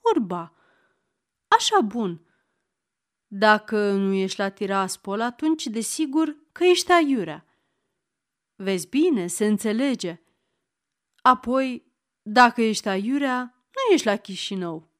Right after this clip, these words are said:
Văzut ai?” „Așa, măi, așa”, zice Burdelea, și numai ce era de fiului său, una peste fălci, te scăpară măselele.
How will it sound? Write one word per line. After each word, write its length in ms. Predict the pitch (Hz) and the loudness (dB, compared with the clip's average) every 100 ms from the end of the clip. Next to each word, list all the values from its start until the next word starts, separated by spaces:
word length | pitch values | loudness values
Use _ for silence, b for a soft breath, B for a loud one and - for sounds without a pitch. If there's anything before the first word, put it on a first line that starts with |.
| _ | _
Văzut 520 | 180 196 165 175 170 | -6 -4 -4 -10 -6
ai?” 280 | 240 392 _ _ _ _ _ _ _ _ _ _ _ _ _ _ _ _ _ _ _ _ _ | -6 -6 _ _ _ _ _ _ _ _ _ _ _ _ _ _ _ _ _ _ _ _ _
„Așa, 480 | 262 240 - - 480 480 480 466 | -4 -2 -6 -2 0 0 -2 -2
măi, 360 | 403 190 175 _ _ _ _ | -2 -2 -6 _ _ _ _
așa”, 680 | 285 285 - - 427 247 - _ _ | 2 2 -2 -2 -2 -2 -8 _ _
zice 400 | 226 294 320 208 | 0 2 2 -2
Burdelea, 800 | 180 190 185 240 302 269 269 269 b b b | -6 -8 -4 -2 0 0 -2 -6 b b b
și 340 | - - 285 | -8 4 6
numai 480 | 294 359 480 453 262 | 6 4 2 2 0
ce 180 | - 247 | 0 -2
era 300 | 220 226 247 | -2 0 -2
de 100 | 208 | -4
fiului 500 | - - 214 202 196 | -8 -8 -8 -6 -8
său, 500 | 190 - 320 311 285 b b b | -8 -2 0 0 -2 b b b
una 340 | 302 415 359 | 2 4 4
peste 300 | - 202 - | 2 -4 -4
fălci, 560 | 202 - 302 285 - - _ _ | -8 -2 -2 -2 -8 -16 _ _
te 220 | - 403 | -6 -6
scăpară 800 | 311 - 233 190 - 240 247 220 | -6 -4 -4 -4 0 2 2 0
măselele. 840 | 208 202 196 - 185 170 165 156 | -4 -6 -8 -10 -12 -12 -12 -16